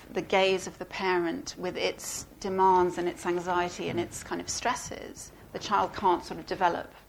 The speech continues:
fully because it becomes too concerned with mirroring the parent and with sort of playing a part for the parent. And I was thinking about that a lot in general and reading a lot of Winnicott. And when I went to see the squash,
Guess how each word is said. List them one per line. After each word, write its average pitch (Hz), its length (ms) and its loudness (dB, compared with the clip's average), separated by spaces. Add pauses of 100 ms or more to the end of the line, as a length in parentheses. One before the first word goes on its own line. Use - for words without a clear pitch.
fully 170 380 -4 (380)
because 196 240 -6
it 175 100 -2
becomes 175 260 -4
too 196 160 -2
concerned 175 580 0
with 170 240 -4 (340)
mirroring 175 560 -2
the - 60 -12
parent - 600 -2
and 175 160 -4
with 180 180 -4 (420)
sort - 200 -12
of - 240 -12
playing 175 320 6
a - 60 -6
part - 420 0
for - 100 -14
the 233 80 -12
parent. 180 500 -2 (1120)
And 214 120 6
I 220 60 8
was 233 140 4
thinking 285 320 2
about - 440 2
that 185 200 2
a 190 40 0
lot 190 260 2
in 196 80 -4
general 208 440 0
and 180 140 -2
reading 185 280 -2
a 175 40 0
lot 175 160 -2
of 185 80 -8
Winnicott. 185 600 -4 (120)
And 180 300 -2 (260)
when 202 140 -2
I 196 100 4
went 233 220 -2
to - 100 -14
see 220 280 -2
the 220 100 -6
squash, - 480 4